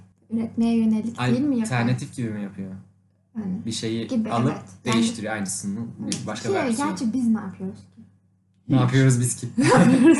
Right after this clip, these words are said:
Speaker 1: biz? Gerçekten. Bizim yaptığımız da o aslında çevremizdekilerden
Speaker 3: Sonuç
Speaker 1: ortaya
Speaker 3: itibariyle
Speaker 1: çıkan şey.
Speaker 3: müzisyenler de üretmiyor o zaman.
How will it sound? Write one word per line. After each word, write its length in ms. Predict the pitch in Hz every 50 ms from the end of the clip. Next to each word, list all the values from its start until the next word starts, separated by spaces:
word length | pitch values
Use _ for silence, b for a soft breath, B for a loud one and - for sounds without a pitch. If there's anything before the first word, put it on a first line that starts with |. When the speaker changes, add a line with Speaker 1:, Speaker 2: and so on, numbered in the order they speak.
| 294 254 - - 233
Speaker 1:
biz? 100 | 220 190
Gerçekten. 540 | 233 254 - 190 190 - - 285 339 269 202 -
Bizim 160 | 269 294 330 339
yaptığımız 500 | 320 285 - - 311 330 339 339 233 233
da 40 |
o 40 | 226
aslında 320 | 196 202 220 - _ 202 202 226 _
çevremizdekilerden 720 | _ 226 _ _ - 220 220 208 226 - - - - 220 220
Speaker 3:
Sonuç 360 | 127 127 - - 110 - 127
Speaker 1:
ortaya 100 | 123 110
Speaker 3:
itibariyle 320 | 113 123 - 120 117 117
Speaker 1:
çıkan 140 | 120 123 127 127
şey. 80 | 127
Speaker 3:
müzisyenler 800 | 127 123 120 120 - - - 135 131 131 131 127 127 127 123 120
de 40 | 147
üretmiyor 600 | 151 - 131 135 135 131 - 143 139 139 139 131
o 40 | 117
zaman. 380 | 104 101 101 101 101 - 160